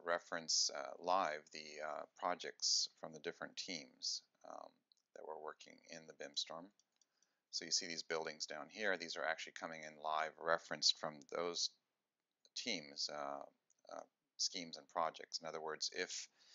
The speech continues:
these projects were updated, we'd actually see, um, the buildings change shape, for example. We have, uh,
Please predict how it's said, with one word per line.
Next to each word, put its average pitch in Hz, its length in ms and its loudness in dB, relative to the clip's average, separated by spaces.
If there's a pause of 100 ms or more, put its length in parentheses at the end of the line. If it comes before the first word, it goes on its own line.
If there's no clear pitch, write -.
(340)
these 90 140 -6
projects 90 480 4
were 80 100 2
updated, 78 480 0
we'd 76 140 -4
actually 78 300 2
see, 78 500 2 (360)
um, 76 300 -2 (920)
the 78 300 -12
buildings 82 400 0
change 78 320 0
shape, 78 320 4
for - 160 -8
example. - 520 -8 (640)
We 87 100 -6
have, 107 400 6 (240)
uh, 78 320 6